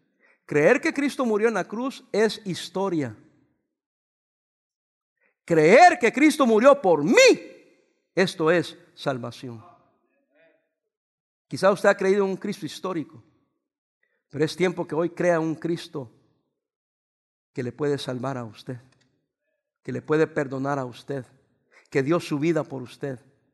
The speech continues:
"¿Y qué tan pecador tengo que ser, pastor?" ¿Ha dicho una mentira alguna vez? ¿Ha mentido alguna vez?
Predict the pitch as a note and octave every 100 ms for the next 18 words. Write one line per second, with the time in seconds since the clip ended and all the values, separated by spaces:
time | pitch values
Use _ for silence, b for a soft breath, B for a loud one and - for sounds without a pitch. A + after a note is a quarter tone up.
0 | _ _ b D#3 A#3+ B3 C#4+ C#4+ B3+ B3+
1 | C4 C4+ C4 A#3+ B3 A#3 F3+ E3 E3 C3+
2 | - _ _ _ _ _ _ _ _ _
3 | _ _ D3 D3+ A3 B3+ B3+ C4 B3 A#3
4 | B3+ C4 B3 B3+ B3 C4+ C4+ - _ _
5 | _ _ _ _ _ _ _ _ _ _
6 | _ _ _ _ _ _ _ _ _ _
7 | _ _ E3+ A3 B3 A3 C#4 C#4+ C#4 C4+
8 | C4+ C4+ C#4+ - -